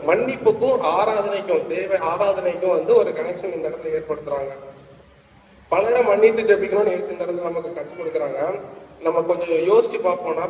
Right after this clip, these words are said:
பிறரை மன்னித்து அவர்களுக்காக ஜெபிக்கும் மூலம் நமக்கும் ஒரு ஆசீர்வாதம் ஏற்படும். அதை எத்தனை பேர் இந்த இடத்துல உணர்ந்திருக்கீங்க? பிறருக்காக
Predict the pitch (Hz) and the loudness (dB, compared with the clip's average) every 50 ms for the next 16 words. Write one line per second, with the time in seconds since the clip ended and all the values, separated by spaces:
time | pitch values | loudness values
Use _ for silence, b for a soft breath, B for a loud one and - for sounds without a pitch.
0 | - 185 190 196 202 208 - - - 147 160 185 208 220 240 226 - - 185 190 | 0 0 2 2 2 2 0 0 -2 -2 -4 -4 -6 -8 -8 -10 -8 -8 -4 -4
1 | 208 214 - 175 170 190 185 180 185 190 190 202 202 190 - - 165 180 185 180 | -2 -2 0 4 4 4 4 4 2 0 0 0 0 0 0 -2 -2 -2 -4 -4
2 | - - 214 190 180 180 196 233 214 165 170 185 196 - - - 294 - - - | -4 -6 -6 -6 -4 -2 -2 -2 0 0 -2 -2 -4 -4 -4 -6 -6 -8 -10 -12
3 | - - 151 151 160 185 190 196 208 196 180 180 175 170 165 160 160 160 160 156 | -6 -2 0 2 2 2 2 2 0 0 0 0 0 0 2 4 4 4 4 4
4 | 147 151 156 156 156 151 - - 208 202 202 190 180 - 165 156 160 160 156 156 | 4 4 6 6 4 4 4 2 0 0 -2 -4 -4 -6 -6 -4 -4 -2 -2 -2
5 | 151 147 151 - - - - - 151 131 - - - - - - - - - - | -4 -6 -10 -12 -14 -16 -18 -18 -18 -20 -20 -20 -20 -20 -20 -20 -20 -20 -20 -20
6 | _ _ _ _ 165 165 185 190 185 - - 175 175 180 196 208 196 | _ _ _ _ 0 2 4 4 4 2 0 -4 -4 -2 0 0 -2